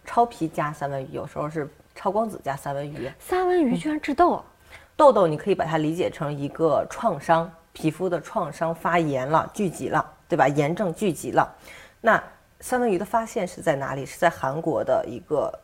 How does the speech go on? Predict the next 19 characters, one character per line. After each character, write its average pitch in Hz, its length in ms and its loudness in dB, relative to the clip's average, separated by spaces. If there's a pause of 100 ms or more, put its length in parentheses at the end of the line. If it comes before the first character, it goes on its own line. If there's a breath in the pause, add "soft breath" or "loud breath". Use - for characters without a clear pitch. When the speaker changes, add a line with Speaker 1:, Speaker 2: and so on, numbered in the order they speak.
(120)
Speaker 1:
渔-， 147 360 -6
一 165 140 -2
个 175 100 2
渔 143 200 -2
夫 220 220 -6
身 175 180 -4
上。 131 220 -8
那 185 80 0
个 175 60 0
渔 160 180 -2
夫 208 240 -8
他 214 140 -8
去 196 160 -6
打 135 220 -4
鱼 135 120 -8
的 165 120 0
时 147 140 -10
候 139 140 -6
被 156 240 -2